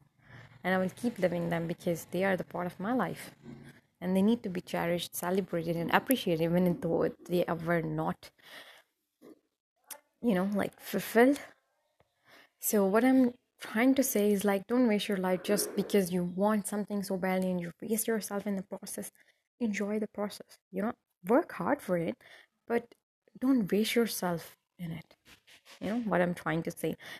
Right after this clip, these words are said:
Work hard, enjoy your life, give time to yourself, to your family, and also to never ignore what you really want, you know. And at the end of the day, if it's really, you know, hard luck and destiny and, you know,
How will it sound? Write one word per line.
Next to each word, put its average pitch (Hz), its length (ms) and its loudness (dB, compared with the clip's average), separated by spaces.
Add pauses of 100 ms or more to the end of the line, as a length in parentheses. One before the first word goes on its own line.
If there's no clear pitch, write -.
(120)
Work 165 380 2
hard, 214 400 -4
enjoy 185 360 0
your 220 240 4
life, 196 340 2 (120)
give 180 220 -6
time 214 400 0
to 220 80 -4
yourself, 208 520 -2 (100)
to 202 100 -6
your 240 200 6
family, 190 500 -2 (440)
and 220 240 0
also 226 520 4
to 190 280 0 (280)
never 220 300 6
ignore 190 440 2
what 185 240 0
you 190 80 2
really 170 280 2
want, 156 320 -6 (380)
you 185 100 -2
know. 202 140 -2 (260)
And 208 120 0
at 208 140 4
the 202 320 2
end 202 200 2
of 190 140 -2
the 185 100 -2
day, 180 320 -2
if - 220 -12 (140)
it's - 460 -10
really, 220 460 2 (440)
you 190 140 0
know, 196 160 0 (200)
hard 190 320 0
luck 185 240 -2
and 175 160 -4
destiny 180 640 -4
and, 165 180 -8 (640)
you 175 60 0
know, 175 180 -4